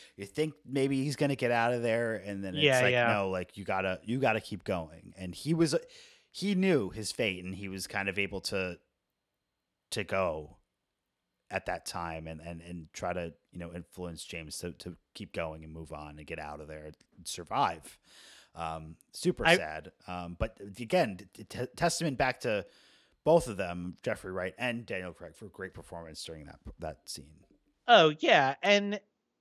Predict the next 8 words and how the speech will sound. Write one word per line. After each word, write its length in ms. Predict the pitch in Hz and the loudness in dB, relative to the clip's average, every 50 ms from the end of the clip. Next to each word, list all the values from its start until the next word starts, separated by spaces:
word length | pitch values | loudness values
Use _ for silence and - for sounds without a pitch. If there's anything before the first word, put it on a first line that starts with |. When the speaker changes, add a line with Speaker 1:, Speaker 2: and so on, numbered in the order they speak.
| _ _ _ _ _ | _ _ _ _ _
Speaker 2:
you 140 | - 202 202 | -4 0 2
know, 180 | 202 196 196 196 - | 4 4 2 4 4
I 80 | 185 180 | 4 4
think 260 | 175 - 233 202 - | 4 2 -2 -2 2
that 200 | - 202 196 190 - - 143 120 - | 4 4 4 4 2 -4 -8 0 4
this 200 | 185 190 - - | 4 4 4 2
is 180 | 202 165 143 143 - _ - | 0 -2 -2 -6 -12 _ -8
maybe, 720 | 165 147 147 151 160 165 160 160 165 165 160 160 160 151 | -4 0 4 6 6 6 8 8 8 8 8 8 6 6